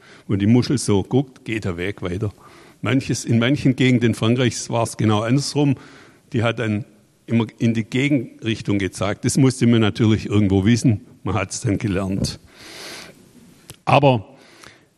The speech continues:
eine super Erfahrung. Ich hab's noch nicht geschafft bis Compostela, oder wir haben's noch nicht geschafft. Das machen wir ja zusammen.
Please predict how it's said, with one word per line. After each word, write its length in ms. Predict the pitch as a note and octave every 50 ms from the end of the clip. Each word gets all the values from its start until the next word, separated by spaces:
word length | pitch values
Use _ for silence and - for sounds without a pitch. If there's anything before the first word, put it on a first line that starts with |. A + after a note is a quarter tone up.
| _ _ _ _ _ _ _ -
eine 320 | - D3 D#3+ E3 D#3+ D3+
super 460 | - - - - F#3+ F#3+ D#3 D#3+ E3
Erfahrung. 580 | D3 B2+ - - B2+ A#2 B2+ C3+ C3+ B2 B2 - - -
Ich 200 | - C3+ A#2+ E3
hab's 280 | C#3 C#3+ - - - -
noch 120 | D3 C#3
nicht 220 | C#3 D3 E3+ - -
geschafft 440 | D#3+ C#3 - C#3 C#3+ D#3 - -
bis 180 | - D#3 C#3+ -
Compostela, 720 | - D3+ C#3+ C#3+ C#3 C3+ B2 - - C#3 B2 B2+ C#3 C#3
oder 240 | A#2 A2 A#2+ A#2 A2
wir 160 | B2+ D3 D3+
haben's 300 | C#3 B2 A#2 A#2+ - -
noch 100 | C3 A2
nicht 260 | G#2+ A2+ A#2+ A#2 -
geschafft. 440 | - A2 - - A2 G#2+ - - -
Das 160 | - - -
machen 240 | A2 G#2 F#2+ G2 G#2+
wir 80 | G2 G2+
ja 100 | G2 -
zusammen. 540 | - - A2 - - G#2+ A2 C3 C#3+ C#3+